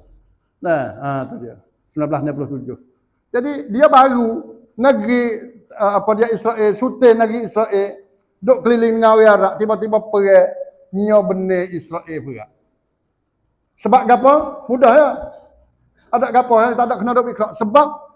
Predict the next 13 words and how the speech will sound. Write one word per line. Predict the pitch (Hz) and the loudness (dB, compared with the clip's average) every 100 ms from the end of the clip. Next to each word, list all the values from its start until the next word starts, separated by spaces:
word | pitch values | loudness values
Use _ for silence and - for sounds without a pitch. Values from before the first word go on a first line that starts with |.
| _ _ _ _ _ 247 | _ _ _ _ _ 0
ketua | 247 240 262 254 226 202 | 2 0 4 8 8 8
hak | 190 175 202 233 - 196 | 6 4 4 4 2 -2
duduk | 214 220 214 | 2 2 4
jaga | 202 202 196 214 202 170 139 139 - | 2 2 2 4 4 4 0 -6 -2
tentera | 226 214 220 214 208 | -2 0 0 4 4
Islam | 208 214 208 | 2 0 0
semua | - 233 240 240 | 2 0 2 0
tu, | 240 311 320 - _ _ _ _ | 2 0 -2 -8 _ _ _ _
budak | 220 214 226 226 | -10 -6 -8 -8
Israel | 202 196 202 185 | -12 -10 -8 -8
belaka. | 170 151 - - 123 - _ _ _ _ _ _ _ _ _ _ _ _ _ | -4 -6 -6 -16 -18 -20 _ _ _ _ _ _ _ _ _ _ _ _ _
Jadi | 359 339 254 | -8 -6 -4
lagu | 277 254 269 | -4 -4 -6